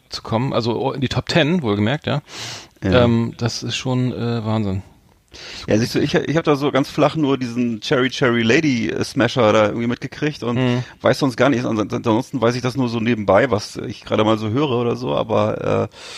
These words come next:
Speaker 2: das ist das Einzige, was ich medial so zur Kenntnis genommen habe, dass das ein großer Aufreger war, dass er diesen Titel von, mit Dieter Bohlen zusammen oder von Dieter Bohlen gemacht hat und,
Speaker 1: Mhm.
Speaker 2: äh,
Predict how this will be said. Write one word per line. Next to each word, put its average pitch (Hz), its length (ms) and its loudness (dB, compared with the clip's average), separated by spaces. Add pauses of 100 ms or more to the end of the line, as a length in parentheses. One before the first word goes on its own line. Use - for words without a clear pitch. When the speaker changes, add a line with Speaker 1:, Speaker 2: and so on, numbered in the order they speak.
(240)
Speaker 2:
das 107 140 -4
ist 117 60 -2
das 120 60 4
Einzige, 135 240 2
was 110 120 2
ich 104 80 -10
medial 107 360 2
so 120 80 0
zur 117 140 -8
Kenntnis 127 320 -4
genommen 107 400 -2
habe, 107 320 0
dass 104 220 -4
das - 180 -10
ein 113 100 -8
großer 117 240 -4
Aufreger 110 460 0
war, 107 80 2
dass 107 160 -2
er 123 80 -6
diesen 107 220 -10
Titel 120 200 -2
von, 110 300 -2 (480)
mit 113 120 -4
Dieter 120 140 6
Bohlen 127 280 4
zusammen 143 420 2
oder 92 160 4
von 127 200 2
Dieter 139 160 2
Bohlen 135 220 2
gemacht 127 340 -2
hat 120 260 -4
und, 107 320 -6
Speaker 1:
Mhm. 117 80 2
Speaker 2:
äh, 110 320 0